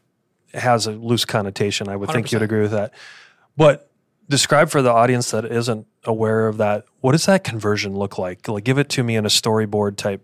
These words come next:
Speaker 1: scenario.
Speaker 2: Yeah, it depends. It depends on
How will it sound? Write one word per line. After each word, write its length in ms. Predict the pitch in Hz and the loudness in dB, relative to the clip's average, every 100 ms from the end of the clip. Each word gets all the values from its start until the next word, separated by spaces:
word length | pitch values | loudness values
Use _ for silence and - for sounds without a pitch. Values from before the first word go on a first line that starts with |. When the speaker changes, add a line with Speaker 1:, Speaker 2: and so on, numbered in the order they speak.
| _ | _
Speaker 1:
scenario. 480 | - - 202 202 190 - | -4 -2 -4 -6 -8 -4
Speaker 2:
Yeah, 240 | 196 214 208 | 2 2 2
it 140 | 196 | 0
depends. 600 | 190 175 208 214 214 180 - | -2 0 2 4 2 -4 -4
It 180 | 196 185 | -4 -2
depends 460 | 196 - 214 220 | -4 0 0 0
on 640 | 185 175 170 170 165 156 | -2 -2 -2 -2 -4 -8